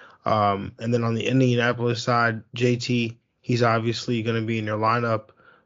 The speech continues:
Uh, Michael Pittman Junior, I like him to have a bounce back week this week.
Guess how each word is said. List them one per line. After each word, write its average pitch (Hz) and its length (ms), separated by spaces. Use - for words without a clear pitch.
Uh, 110 140
Michael 117 280
Pittman 107 340
Junior, 117 440
I 110 100
like 113 240
him 117 180
to 110 60
have 113 200
a 110 60
bounce 113 300
back 113 280
week 113 240
this - 240
week. 110 340